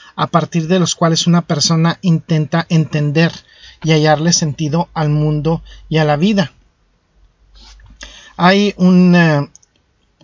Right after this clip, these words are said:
un académico llamado Ronald Nash, y lo voy a parafrasear un poco en, en, en lo que comenta, que concibe a esta como, cosmovisión como un esquema conceptual. ¿Qué es un esquema conceptual? Nosotros tenemos conceptos predeterminados como seres humanos.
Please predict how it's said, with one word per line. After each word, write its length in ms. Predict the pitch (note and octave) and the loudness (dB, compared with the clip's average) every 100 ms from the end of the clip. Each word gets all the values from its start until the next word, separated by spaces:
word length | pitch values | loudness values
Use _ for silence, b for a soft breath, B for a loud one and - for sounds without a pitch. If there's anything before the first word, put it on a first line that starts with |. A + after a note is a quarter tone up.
| _ - | _ 2
un 140 | F3 | 2
académico 520 | F#3 F3+ E3+ F#3 F3+ | 4 0 0 0 0
llamado 340 | E3+ D#3 D#3+ E3+ | 0 2 2 2
Ronald 380 | F3 E3+ E3+ | 4 4 4
Nash, 480 | E3+ G3 F3 - - - _ b b b b - | 4 4 2 0 -2 -8 _ b b b b -4
y 340 | D3+ D3+ D3 | 0 0 2
lo 100 | D3 | 2
voy 140 | D3+ | 2
a 80 | E3 | 0
parafrasear 640 | F3 D3+ C3+ C3 - E3 E3 | 0 -2 -2 -2 -2 0 0
un 100 | E3 | 0
poco 400 | E3+ D#3+ E3+ D#3+ | 0 -2 -2 -2
en, 300 | D3 C3+ - | -2 -6 -6
en, 300 | D3 D3 D3 | -6 -4 -6
en 160 | D#3 C#3+ | -6 -6
lo 140 | C#3 | -8
que 100 | C#3+ | -10
comenta, 640 | - D#3 F#3 G3+ F3+ E3 - B B B B B B B B _ | -6 0 2 2 0 -6 -10 B B B B B B B B _
que 220 | E3+ E3+ - | -2 -2 -4
concibe 460 | - E3+ E3+ G3+ G3+ | 2 4 4 2 2
a 60 | G#3 | 0
esta 180 | G3 | 0
como, 320 | G#3+ G3 E3 E3+ _ | 0 2 2 0 _
cosmovisión 600 | - D#3 E3 D#3 D3 F3+ | -4 -2 0 0 0 0
como 180 | F3 F#3+ | 2 2
un 100 | F#3 | 4
esquema 480 | F#3 - F3+ F3 F3 _ | 2 2 2 0 -2 _
conceptual. 760 | F3 E3 - D#3+ - F#3+ F3+ - b b b | -2 0 0 -4 -2 0 0 -2 b b b
¿Qué 100 | - | -2
es 140 | F#3 G3+ | 0 2
un 100 | G3 | 2
esquema 380 | F#3 G3+ F#3 F#3 | 2 0 0 0
conceptual? 720 | F#3 D#3+ E3+ D#3+ F#3 F3 D3 | -2 -2 -4 -6 -4 -4 -2
Nosotros 540 | E3+ E3+ - F3 F#3 | 0 0 0 -2 -4
tenemos 360 | - E3 F3 E3+ | -2 0 2 0
conceptos 680 | - E3 C#3 E3+ - E3 - | -2 -4 -2 -4 -6 -8 -8
predeterminados 1080 | - D#3+ C#3 C#3 C#3+ C#3+ C#3+ E3 G#3 F#3 - | -6 -6 -4 -4 -4 -2 -2 -2 -2 -4 -6
como 220 | D3 C#3+ | -8 -6
seres 320 | D#3+ D3+ - | -4 -4 -4
humanos. 520 | D3 D#3 F3+ E3 - | -4 -2 -2 -2 -8